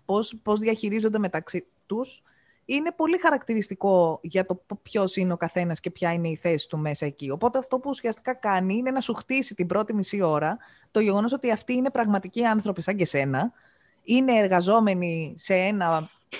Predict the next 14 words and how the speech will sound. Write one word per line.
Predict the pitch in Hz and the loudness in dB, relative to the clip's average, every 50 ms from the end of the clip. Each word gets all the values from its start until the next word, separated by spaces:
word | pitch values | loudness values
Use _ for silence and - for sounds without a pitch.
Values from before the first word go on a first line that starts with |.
| - - - | -16 -18 -2
εντάξει, | - 233 202 185 - 196 | 2 2 2 2 2 0
μπο-, | 190 208 - 180 196 | 0 0 0 0 0
θα, | - - 208 196 - - _ - - - - - - | 2 2 2 2 0 -6 _ -20 -18 -16 -16 -4 0
θα | 214 214 | 0 2
μπορούσε | 208 220 247 262 - 277 | 4 4 4 4 4 4
να | 262 262 | 4 2
είναι | 262 254 | 2 2
γραφείο | 240 240 240 233 - 277 254 208 170 156 | 2 2 0 0 0 -2 0 2 4 4
ή | 160 165 | 4 2
θα | - 226 | 2 0
μπορούσε | 208 208 214 220 233 - 247 233 | 2 2 0 0 0 -2 -2 -2
να | 226 214 208 | 0 0 0
είναι | 220 226 233 226 233 233 226 220 220 220 | 0 0 0 2 2 2 2 2 0 0
φορτηγό, | 220 - 202 185 - 180 175 175 175 185 240 | 0 0 0 0 0 2 4 6 6 6 6